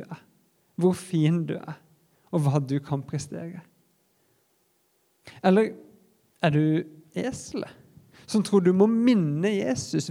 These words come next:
hviske han i øret og få fortalt han: "Ja, men du er også her, er viktig. Du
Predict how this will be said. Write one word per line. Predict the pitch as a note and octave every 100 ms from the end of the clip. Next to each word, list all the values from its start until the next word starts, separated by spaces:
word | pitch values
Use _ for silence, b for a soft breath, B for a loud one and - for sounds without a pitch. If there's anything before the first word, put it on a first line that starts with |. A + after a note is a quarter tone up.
| E3
hviske | A#3 - - - F#3+
han | A3 A#3
i | G#3+
øret | G3 D#3 F#3
og |
få | F#3+
fortalt | G3 - A3 -
han: | G#3
"Ja, | G#3
men | A3+
du | G#3+
er | A#3 - G#3+ A#3
også | G3+ - B3 G#3+
her, | A#3 D#3+ B B
er | - F#3 G#3 A#3
viktig. | A#3 - - F#3+ - - _ _ b b b b b _ _ _ _
Du | _